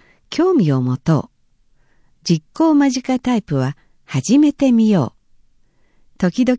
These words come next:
タイプは継続タイプに向かって継続しよう。将来像、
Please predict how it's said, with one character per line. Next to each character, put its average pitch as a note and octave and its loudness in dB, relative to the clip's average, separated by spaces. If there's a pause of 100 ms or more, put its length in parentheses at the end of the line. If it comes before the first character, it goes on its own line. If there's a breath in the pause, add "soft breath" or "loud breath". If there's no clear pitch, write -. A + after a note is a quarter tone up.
(120)
タ C4 -2
イ A#3+ -2
プ - -4
は F3 0 (640)
継 G#3 2
続 D4 -4
タ E4 2
イ D#4 2
プ B3 -2
に G#3+ 2
向 G3 2
か B3+ -2
っ C#4+ -2
て - -4 (260)
継 C#3+ 0
続 A3 -4
し - -4
よ C#3+ -4
う。 - -20 (1500)
将 C4+ 0
来 D#4+ 0
像、 C3+ -4